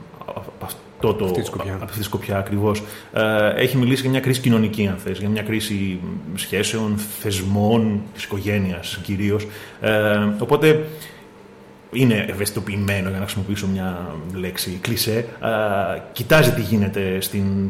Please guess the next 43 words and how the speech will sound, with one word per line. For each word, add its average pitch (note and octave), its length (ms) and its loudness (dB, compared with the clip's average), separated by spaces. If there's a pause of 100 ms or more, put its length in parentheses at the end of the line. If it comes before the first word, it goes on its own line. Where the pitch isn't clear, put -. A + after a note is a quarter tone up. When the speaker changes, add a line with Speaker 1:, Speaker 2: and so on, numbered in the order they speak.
(140)
Speaker 1:
ελληνική G#2+ 340 0
πραγματικότητα, A2+ 640 0 (240)
αλλά C#3+ 180 6
όχι D#3 120 6
από A2+ 100 2
αυτή G#2+ 160 0
την, G2+ 340 0
α, G2+ 140 0
σκοπιά. G#2+ 440 -4 (200)
Δε-, E3 100 2 (120)
δεν F3+ 200 4
το F#3+ 80 8
έχουμε A2+ 280 6
πολύ G#2+ 260 2
με G#2 100 6
το G#2 100 2
πολιτικό G#2 400 0
θρίλερ G#2 360 0
στο G#2+ 160 0
ελληνικό G2+ 360 2
σινεμά. G2+ 480 0 (260)
Ε, C3 500 2 (180)
τώρα F3 160 4
που D#3 60 -6
το D3 60 -2
σκέφτομαι, F#3 460 4 (220)
ούτε F#3 120 -6
και F3+ 120 -2
στο - 140 2
ελληνικό A2 320 4
βιβλίο, G#2 460 4
στα G#2+ 140 -2
αλήθεια, G2 640 0
Speaker 2:
Ναι. - 40 0
Speaker 1:
τόσο A2+ 260 -2
πολύ, G2+ 400 -2
αν B2 120 -2
και B2 80 -4
εσύ - 160 -8
τα A2 60 -6
ξέρεις - 200 -6
καλύτερα A2 340 -4
αυτά. G#2+ 280 -2